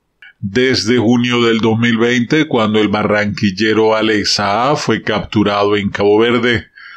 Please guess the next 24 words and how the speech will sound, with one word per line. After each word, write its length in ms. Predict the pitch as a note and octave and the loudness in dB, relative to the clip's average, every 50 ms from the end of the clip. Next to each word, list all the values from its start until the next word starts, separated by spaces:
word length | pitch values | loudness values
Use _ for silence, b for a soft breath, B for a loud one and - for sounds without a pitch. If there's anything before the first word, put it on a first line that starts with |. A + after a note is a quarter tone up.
| B B B _ | B B B _
por 200 | - A2+ A2 A#2+ | -2 0 2 2
una 200 | A#2+ A#2+ B2 A#2+ | 2 2 2 2
mega 380 | A#2+ A#2+ B2 A#2+ A2 A2+ A2+ A2+ | 2 2 0 0 0 0 2 2
operación 800 | A2 G#2+ - A2 A2 G#2 G#2+ G#2 - - - B2+ C#3+ D#3 D3 | 2 2 2 2 0 2 0 0 -2 -2 0 2 2 2 2
de 100 | B2 A2+ | 2 2
lavado 500 | G#2 G2+ G2+ G2 G2+ G#2 G#2 G#2 G#2 G#2 | 2 2 2 2 2 2 2 2 2 2
de 140 | G2 G2 F#2+ | 2 2 0
activos 840 | F#2+ - - - A#2+ A#2+ A#2+ A#2+ A#2 A2 G#2 F#2 - - - - - _ - | -2 -4 -4 0 2 4 4 4 4 2 2 0 -2 -4 -6 -8 -10 _ -6
que 220 | - G#2+ G#2 G#2 | -4 -4 -2 -2
implica 760 | G#2 G2+ F#2+ F#2 - G#2 G#2+ A2 G#2+ F#2+ - - A2 G#2+ G#2+ | -2 -2 -2 -2 -2 0 0 0 0 -2 -4 -2 -2 0 0
al 120 | G2+ G#2 G2 | 0 0 0
régimen 500 | G#2 G2+ A2+ A2 G#2+ A2+ A2+ A2 G#2+ G2+ | 0 0 0 0 0 -2 -2 -2 -2 0
de 100 | G#2 A2 | 0 2
Maduro, 560 | A2 G#2+ G#2+ B2 C3+ C#3+ D3 C#3 B2+ - - B B B B B B B B B | 2 2 2 4 4 4 4 2 0 -2 -6 B B B B B B B B B
su 240 | - - - A2 G#2+ | -6 -2 0 2 2
amigo 480 | G#2 G#2+ A#2 A2+ A#2 G#2 A2 A2 G#2+ | 2 2 0 0 2 2 2 4 2
y 80 | G#2 F#2+ | 2 0
socio 560 | - - A#2 A2+ A2 G2+ - - A2 G#2 G#2+ | 0 0 0 0 0 -2 0 0 2 2 2
Álvaro 400 | A2 A2 G#2+ G#2 G2 G#2 G2+ F#2+ | 2 2 0 0 0 0 0 0
Pulido 400 | - G2+ F#2+ G2 G2+ G#2 G#2+ G2+ | -2 -2 0 2 2 2 2 2
fue 320 | G#2 - A2+ A2 A2 A2 | 0 0 0 2 2 2
acogido 600 | G#2+ G#2 F2 - G2+ F#2+ - G2+ G2+ G2+ G2 G2 | 0 -2 -4 -4 -4 -4 -2 -2 -2 0 0 0
en 140 | F#2 F2 F2+ | 0 -2 -4
Caracas. 680 | F#2 A2 A2+ A#2 A#2 G2 - - E2 - - - - _ | -4 -2 -2 0 -2 -2 -4 -6 -10 -14 -14 -18 -20 _